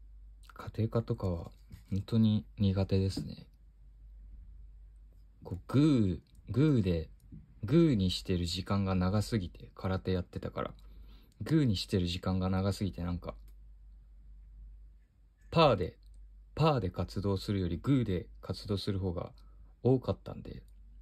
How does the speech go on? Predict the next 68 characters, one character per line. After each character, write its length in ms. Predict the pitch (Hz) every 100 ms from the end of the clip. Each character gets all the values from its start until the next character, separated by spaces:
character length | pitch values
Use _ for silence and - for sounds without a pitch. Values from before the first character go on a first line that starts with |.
| - - - -
そ 120 | - 90
の 60 | -
パ 240 | 151 151
ー 40 |
の、 260 | 104 85 87 - - - - - - - -
パ 240 | 147 156 131
ー 60 |
で 140 | 95 90
の、 260 | 85 - - _ _ - - _ _ - - -
あ 100 | 87
の、 120 | 87
作 260 | - 123
業 240 | 113 95 85
の、 140 | 82 - - - - - - - - - - - - - -
作 240 | - 123
業 200 | 117 104
能 260 | 107 117 95
力 260 | 85 -
っ 20 |
て 240 | - - 92
い 40 |
う 20 |
の 80 | 85
が 80 | 85
ど 140 | 127
ん 80 | 143
ど 80 | 92
ん 80 | 92
落 160 | 92
ち 60 | -
て 80 | 85
い 60 |
く 120 | 76 -
ん 60 |
で 80 | -
す 120 | -
ね。 220 | - - - - -
グ 200 | 98 90
ー 20 |
で 200 | 80 - -
活 300 | 92 - 87
動 100 | 85
し 120 | -
て 80 | 85
る 100 | 82
と。 180 | - - - - - - - - - - - - - - - - - -
も 120 | 107 104
っ 20 |
と 160 | 98
パ 340 | - - 175 156
ー 80 | 101
で 360 | 87 85 - - - - - -
や 80 | -
っ 40 | 95
と 180 | -
け 100 | 151
ば 100 | 147
よ 60 | 95
か 80 | 87
っ 40 |
た 180 | - -
で 80 | -
す 140 | -
ね。 100 | 87
い 100 | 85
ろ 120 | 87
ん 160 | 85 82
な 220 | 85 82